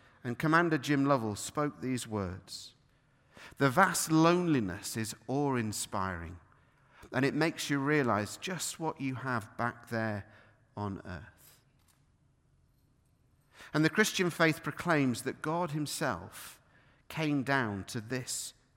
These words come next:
earth. In the words of one writer, "He couldn't make himself any bigger to impress us, so he made himself smaller to attract us." God is personal.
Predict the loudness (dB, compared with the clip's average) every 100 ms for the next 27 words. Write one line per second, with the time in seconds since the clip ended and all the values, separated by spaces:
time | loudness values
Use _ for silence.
0 | -8 -6 -6 -10 -20 -20 _ _ _ _
1 | _ _ -20 -10 2 4 8 8 6 2
2 | 4 6 6 6 4 0 -2 -6 -20 -10
3 | -6 -2 -2 2 0 2 0 2 2 2
4 | 0 -2 -2 -2 -2 -2 0 -2 -4 -14
5 | -20 _ -2 2 2 -2 -6 -6 -6 -6
6 | -8 -10 -14 _ _ _ _ _ _ -12
7 | -8 -2 0 0 0 0 -2 -4 -4 -4
8 | -4 -8 -10 -6 -6 -4 -6 -8 -12 -20
9 | _ _ _ _ _ _ _ -10 -8 -8
10 | -10 -12 -14 -20 -20 -20 -20 -20 _ _
11 | _ _ _ _ _ _ _ _ _ -6
12 | -4 -6 -10 -8 -8 -6 -10 -14